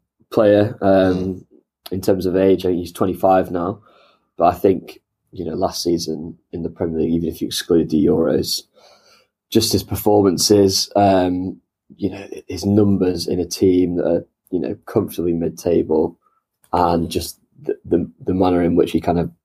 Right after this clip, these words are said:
Speaker 1: just dominates games and just completely, like, controls from a creative side. Um, he's just a joy to watch as well. I think as a, a, probably as a dribbler as well, he's probably the closest thing to Hazard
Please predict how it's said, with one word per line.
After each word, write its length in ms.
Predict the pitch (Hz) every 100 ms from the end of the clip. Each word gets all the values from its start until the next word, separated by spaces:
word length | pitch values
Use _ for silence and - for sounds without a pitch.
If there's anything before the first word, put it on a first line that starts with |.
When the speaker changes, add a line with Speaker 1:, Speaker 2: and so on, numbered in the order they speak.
| -
Speaker 1:
just 240 | 87 -
dominates 680 | - 87 85 78 76 - -
games 500 | - 92 92 82 85
and 100 | 80
just 280 | 82 - -
completely, 840 | - 85 85 87 - - - 65 -
like, 200 | - 64 -
controls 600 | 90 85 90 85 82 -
from 160 | 82
a 60 | 87
creative 440 | - 90 80 78
side. 460 | - - 80 78 85 - -
Um, 540 | 82 87 - - - _ _
he's 120 | - 101
just 180 | 131
a 40 | -
joy 200 | 95 85
to 140 | -
watch 300 | 82 85 -
as 100 | 87
well. 160 | 90 90
I 160 | 95 85
think 340 | - - - _ - _ - - -
as 160 | 101 98
a, 380 | 98 95 92 - _ _ _ _ -
a, 80 | 104 - _
probably 240 | - 131 113
as 140 | 110
a 60 | 98
dribbler 500 | 98 110 104 101 95
as 140 | 90
well, 380 | 98 95 92 - _
he's 120 | 98
probably 320 | 95 120 107
the 80 | 98
closest 500 | 95 107 101 98 -
thing 240 | 92 90 85
to 100 | -
Hazard 600 | 92 90 87 85 -